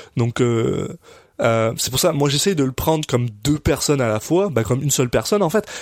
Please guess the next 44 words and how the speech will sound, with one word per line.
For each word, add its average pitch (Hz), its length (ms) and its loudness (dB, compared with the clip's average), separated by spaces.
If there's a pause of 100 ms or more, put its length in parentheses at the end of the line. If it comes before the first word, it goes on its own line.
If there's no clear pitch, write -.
(100)
Et 120 60 2
quand 123 80 2
tu 127 140 0
le - 20 -2
prends 135 160 2
juste 127 180 0
comme 120 220 0
une 113 80 -2
seule 107 160 0
personne, 175 320 0
sa, 110 180 0
sa 107 200 0
nuance 135 440 0
elle 107 120 0
est 101 40 0
assez 101 240 -4
incroyable 135 460 2
en 110 80 -2
fait. - 200 -8 (380)
Il 135 80 0
joue, 147 320 2
euh, 120 160 2
il 120 60 2
joue 117 100 -2
tout - 180 -6
un 127 60 2
tas 151 120 0
de - 40 -4
trucs. - 240 -2
Enfin, 120 180 2
les 117 120 0
moments 139 280 2
où 127 120 -2
Donald 127 440 0
est 117 60 0
super 123 540 -2
doux 139 260 -2
avec 117 180 0
son 113 140 -2
frère 143 280 0
parce - 140 -4
qu'il - 140 -10
veut 113 80 2
l'aider, 120 480 2